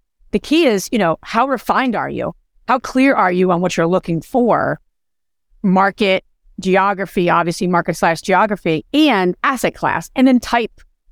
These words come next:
of asset class. What, you know, how much work will you need to do? What type of value add do you wanna, do you wanna, you know, to really focus in on?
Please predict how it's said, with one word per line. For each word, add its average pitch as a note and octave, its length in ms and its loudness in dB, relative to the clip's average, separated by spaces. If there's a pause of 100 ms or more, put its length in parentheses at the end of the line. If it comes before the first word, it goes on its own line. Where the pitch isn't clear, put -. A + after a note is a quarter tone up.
of F3+ 120 0
asset D3 360 -2
class. - 380 -6
What, E3+ 220 -2 (340)
you E3 80 0
know, C#3+ 140 0
how F3+ 160 -2
much E3 200 -6
work F#3 220 0
will F#3 80 2
you E3+ 120 2
need E3 160 0
to D#3 80 -2
do? D#3 300 -2
What F3 140 -4
type - 260 -4
of D#3+ 120 0
value D#3 360 0
add D#3 200 2
do - 100 -6
you D#3 80 -2
wanna, D#3 380 -2
do - 120 -6
you D#3+ 60 0
wanna, D3+ 240 -2 (800)
you F#3+ 100 -2
know, D#3 160 2
to F3+ 120 0
really E3 140 2
focus D#3+ 420 0
in E3+ 120 2
on? D3+ 260 0